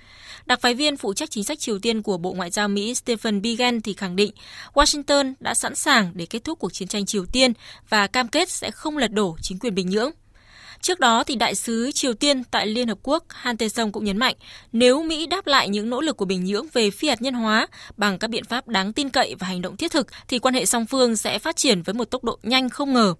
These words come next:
Có thể thấy là cánh cửa mới về tương lai tươi sáng hơn trong quan hệ Mỹ-Triều đang được mở ra. Đến thời điểm này thì có thể khẳng định,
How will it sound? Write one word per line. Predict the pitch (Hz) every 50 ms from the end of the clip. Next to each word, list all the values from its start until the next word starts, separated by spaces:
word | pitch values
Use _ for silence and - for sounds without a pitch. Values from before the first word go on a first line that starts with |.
| _ _ _ _ _ _ _ _ _ _ _ _ _ -
Có | - 330
thể | 339 294 208
thấy | 233 226 226 233 269
là | 330 330 277 233 214
cánh | - 214 208 220
cửa | - 285
mới | 190 196 202 202 202 226 320 -
về | - 208
tương | - 247 233 233
lai | 240 233 226
tươi | 226 - 262 247
sáng | - - 220 220
hơn | 226 247 294 302 294 277
trong | 262 294 277
quan | - 277 262
hệ | 254 - 170
Mỹ-Triều | 180 185 - - - 262 247 220 196 170 175 - -
đang | 202 196 208 202 185
được | 175 165
mở | 175 170 160
ra. | - 214 208 214 202 - _ _ - - - - - _ -
Đến | 202 202 202
thời | - 285
điểm | 202 202 175 175
này | 185 190 185 180 170
thì | - 180
có | - 220 247
thể | - 254 196
khẳng | - 208 190 190
định, | 208 214 -